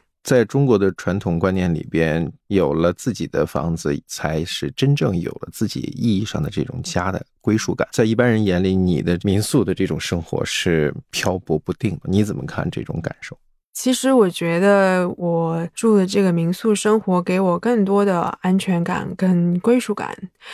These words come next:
Speaker 2: 因为我开展的这个是探索家的不同可能性和与有趣的人深度社交的一个生活实验。我觉得我每敲开一扇门，都是去拜访一位我本来就应该认识的朋友。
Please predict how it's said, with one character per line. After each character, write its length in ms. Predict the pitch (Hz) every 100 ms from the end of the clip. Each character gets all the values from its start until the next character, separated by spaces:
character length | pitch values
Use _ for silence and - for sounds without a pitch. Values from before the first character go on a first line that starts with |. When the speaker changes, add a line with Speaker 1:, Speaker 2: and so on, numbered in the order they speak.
| - -
Speaker 2:
因 140 | 330 339
为 240 | 320 330
我 160 | 294 175
开 240 | - 302
展 160 | 311 233
的 100 | 170
这 260 | - 247 202
个 180 | 175
是 580 | 190 - - 226 190 180 185 _ _
探 220 | - 277
索 240 | 233 180 -
家 200 | - 220
的 100 | 196
不 100 | 226
同 200 | 190 196
可 160 | 185
能 200 | 170 170
性 320 | 202 - 233
和 540 | 202 - - 175 185 202
与 220 | - 185 190
有 140 | 175
趣 180 | 180 -
的 100 | 254
人 200 | 175 170
深 200 | 208 262
度 160 | 269 240
社 220 | - 233
交 240 | 214 247
的 160 | 269 202
一 100 | 185
个 120 | 208
生 200 | 196 240
活 160 | 240 196
实 220 | - -
验。 420 | 170 226 190 - -
我 80 | 190
觉 160 | 190 214
得 360 | 269 269 240 -
我 120 | 208
每 180 | 226 -
敲 220 | - 277
开 240 | 269 285
一 80 | 202
扇 240 | 196 233
门， 300 | 185 175 185
都 200 | 214 262
是 280 | 262 - 233
去 480 | 185 - 254 214 185
拜 200 | - 254
访 260 | 220 185 170
一 100 | 175
位 220 | 185 208
我 100 | 185
本 220 | 190 180
来 180 | 147 160
就 140 | 180 208
应 100 | 190
该 200 | 196 196
认 180 | 196
识 140 | 185 -
的 80 | 175
朋 200 | - 185
友。 240 | 196 -